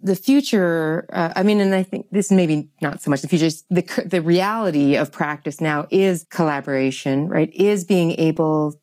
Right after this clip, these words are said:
to speak in different languages or to understand the different perspectives on the, both the development of the design and the production of the work, like the execution of it. And so I think that, that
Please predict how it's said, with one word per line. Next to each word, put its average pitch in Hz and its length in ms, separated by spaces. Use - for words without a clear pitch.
to 156 280
speak 190 500
in 165 160
different 156 300
languages 170 500
or 151 80
to 151 220
understand 156 560
the 143 60
different 147 260
perspectives 147 560
on 180 260
the, 170 180
both 156 240
the 147 260
development 165 440
of 139 120
the 156 60
design 208 480
and 160 120
the 147 60
production 147 440
of 131 120
the 135 100
work, 135 340
like 147 120
the 147 120
execution 151 640
of 127 160
it. - 140
And 147 180
so 147 220
I 139 100
think 143 300
that, 143 200
that 147 340